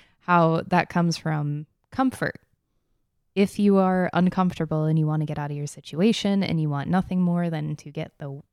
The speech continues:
hell away from certain people and certain things,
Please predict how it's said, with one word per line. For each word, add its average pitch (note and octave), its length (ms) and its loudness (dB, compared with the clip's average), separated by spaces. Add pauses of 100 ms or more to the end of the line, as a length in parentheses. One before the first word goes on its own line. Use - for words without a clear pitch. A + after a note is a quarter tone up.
(120)
hell B3+ 360 -4
away G#3 280 4
from F3 240 0
certain F3+ 340 0
people E3+ 440 -2
and F3 160 -2
certain D#3 320 -6
things, D#3 480 -4